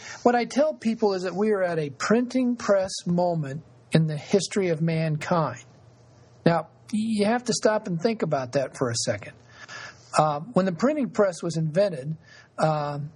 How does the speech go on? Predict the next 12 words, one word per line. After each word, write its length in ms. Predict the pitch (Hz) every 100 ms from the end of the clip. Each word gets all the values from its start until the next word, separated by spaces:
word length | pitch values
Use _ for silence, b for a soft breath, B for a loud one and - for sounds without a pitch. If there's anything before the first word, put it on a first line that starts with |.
| _ _ - _ -
it 100 | 202
made 200 | 226 202
the 80 |
Bible 500 | 165 175 196 196 156
available 640 | 143 156 165 165 - 165 160
to 160 | 170 131
everyone. 540 | 170 180 175 131 113 113 - B B B -
Uh, 260 | 151 143 151 -
it 180 | 208
changed 560 | - 220 208 196 170 -
people's 460 | - 196 180 160 - -
thinking. 460 | 196 190 - -